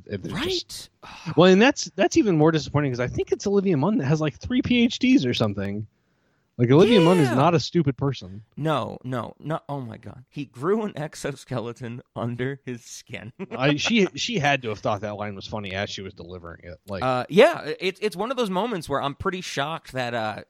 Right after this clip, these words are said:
Speaker 2: you know, they got a solid take out of that
Speaker 1: Yeah.
Speaker 2: line reading, you know? <laughs>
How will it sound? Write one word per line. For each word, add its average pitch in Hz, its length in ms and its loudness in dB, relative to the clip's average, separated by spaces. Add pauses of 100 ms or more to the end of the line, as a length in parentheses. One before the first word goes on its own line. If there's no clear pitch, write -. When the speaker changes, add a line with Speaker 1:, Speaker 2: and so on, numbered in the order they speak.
Speaker 2:
you 127 140 -8
know, 104 280 -8
they 131 200 -4
got 135 280 0
a 117 140 -8 (100)
solid 123 640 -4
take - 440 -10 (120)
out 117 160 -2
of 117 140 -8
that 113 180 -4
Speaker 1:
Yeah. 113 60 -8
Speaker 2:
line 127 300 -4
reading, 104 400 -10
you 127 100 -4
know? 117 160 -4
<laughs> 220 100 2